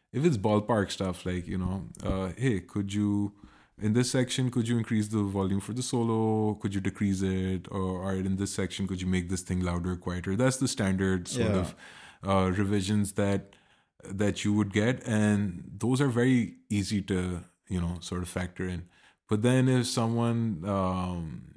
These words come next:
Speaker 1: you know, like I said, becomes that sort of detailed with their feedback that reduce this by three D B, improve, increase that by this, move this to the pa-, pan this to the left instead of the right, and then, then, like, you've actually,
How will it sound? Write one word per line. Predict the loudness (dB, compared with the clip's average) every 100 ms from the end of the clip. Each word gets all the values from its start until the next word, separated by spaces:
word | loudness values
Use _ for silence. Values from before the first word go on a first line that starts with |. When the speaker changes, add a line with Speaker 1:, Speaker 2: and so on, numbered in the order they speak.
| -20 -6
Speaker 1:
you | -2
know, | 0 0
like | 0 -2
I |
said, | -4 -4 -6 -10 -12 -10 -8
becomes | -2 0 0
that | 2 0 0
sort | 0 0 0
of | -2 -4
detailed | -4 0 2 2 2
with | 0 0
their | -2 -2
feedback | -4 -4 -4 -4 -4 -6 -6
that | -6 -6 -12 -20 _
reduce | -6 -2 0 2
this | 0
by | 2 -2
three | 0 0
D | 4 2
B, | 4 4
improve, | 4 2 0 0 0
increase | 0 0 -2
that | 0 0 0 0
by | 0
this, | 2 2 2 0
move | 0 2
this | 0 -2
to | -2
the | -4
pa-, | -4 -4 -2
pan | 0 2 2
this | 0 0
to | -2
the | 0 2
left | 0 0
instead | -4 -2 -2
of | 0
the | 2
right, | 4 4 2
and | 0 0
then, | -2 -4 -14 -20 -20 -20 -8
then, | 0 2 4
like, | 4 4
you've | 2 2
actually, | 0 0 0 0